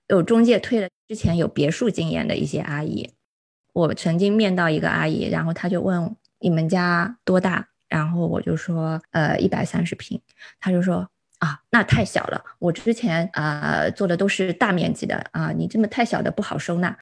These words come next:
啊，大面积的储藏空间多，就收纳比较方便。”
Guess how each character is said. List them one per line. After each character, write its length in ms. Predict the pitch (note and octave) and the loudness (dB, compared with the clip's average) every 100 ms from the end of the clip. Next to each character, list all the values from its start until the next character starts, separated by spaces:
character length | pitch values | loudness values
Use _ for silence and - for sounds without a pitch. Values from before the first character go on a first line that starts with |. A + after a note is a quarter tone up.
| _ _ _ - | _ _ _ -10
啊， 120 | E3+ | -6
大 100 | - | 0
面 160 | G3+ F#3+ | 2 2
积 140 | F#3 | 0
的 80 | F#3 | -4
储 160 | E3 D#3 | -6 -6
藏 160 | E3 | -6
空 160 | F3 G3 | -4 -2
间 100 | F#3 | 0
多， 240 | F3+ F3 F#3 _ _ | -2 -4 -6 _ _
就 140 | E3 | -8
收 180 | - F#3+ | -4 0
纳 140 | F#3 | 0
比 100 | E3+ | 0
较 140 | - E3 | -4 -4
方 260 | - E3 | -2 -2
便。” 160 | E3+ | 4